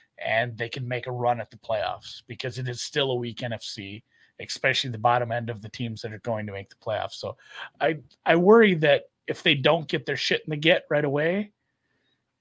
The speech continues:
and they, they will squander how the schedule hashes out for them,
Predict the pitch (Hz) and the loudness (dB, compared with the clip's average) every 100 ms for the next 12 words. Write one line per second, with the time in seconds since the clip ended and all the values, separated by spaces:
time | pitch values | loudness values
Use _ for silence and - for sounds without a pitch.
0 | - 117 123 117 123 120 - _ - 143 | -6 0 2 2 -2 -10 -18 _ -8 -4
1 | 135 127 - 123 123 - - - 127 147 | -2 -4 -6 -6 -6 -6 -8 -4 2 2
2 | 147 123 90 101 _ _ _ _ - - | 2 -2 -8 -10 _ _ _ _ -8 -2
3 | 127 120 - 135 123 113 101 117 98 123 | -2 -2 -4 -2 -2 -6 -4 -4 -4 -6
4 | 117 98 - 120 113 139 | -4 -4 -6 -4 -4 -4